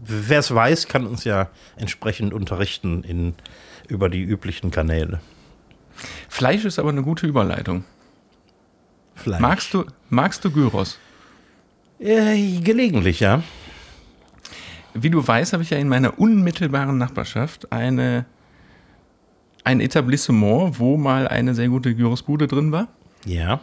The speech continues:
Speaker 2: Und dann kam der nächste Inhaber leider. Und dann war es eine Gyrosbude, die etwas schlechter wurde.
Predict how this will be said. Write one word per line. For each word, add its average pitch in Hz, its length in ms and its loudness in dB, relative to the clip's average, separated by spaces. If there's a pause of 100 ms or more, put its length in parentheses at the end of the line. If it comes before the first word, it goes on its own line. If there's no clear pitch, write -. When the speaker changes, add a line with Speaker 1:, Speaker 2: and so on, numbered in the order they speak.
(1200)
Speaker 2:
Und 117 480 2
dann 104 120 2
kam 117 240 4
der 98 80 2
nächste 127 840 0
Inhaber 123 840 0
leider. 117 440 0 (960)
Und 123 80 2
dann 107 120 4
war 107 100 4
es 113 100 -2
eine 113 100 0
Gyrosbude, 110 480 0
die 110 240 -2
etwas - 640 -4 (260)
schlechter 131 520 -2
wurde. 117 400 0